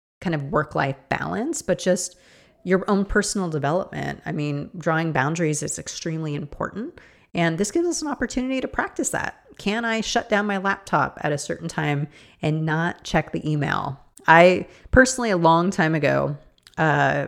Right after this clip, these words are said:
removed email from my iPhone because I found myself late at night checking emails, responding,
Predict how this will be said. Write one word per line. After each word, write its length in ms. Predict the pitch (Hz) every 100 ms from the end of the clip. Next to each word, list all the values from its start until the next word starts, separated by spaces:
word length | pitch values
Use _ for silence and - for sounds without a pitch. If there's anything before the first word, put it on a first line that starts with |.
| -
removed 580 | 190 165 170 165 156 - 190
email 580 | 180 143 131 139 170 _ _ _
from 180 | - 165
my 400 | 165 160 156 160 - _ _ _ -
iPhone 420 | 190 214 147 - - -
because 260 | 165 160
I 120 | - 160
found 320 | - 170 175
myself 540 | 170 - 147 147 - - - - _ -
late 180 | 151 143
at 120 | -
night 340 | 180 185 -
checking 360 | - - - -
emails, 640 | 196 202 185 175 170 165
responding, 800 | 180 - - 185 185 175 165 165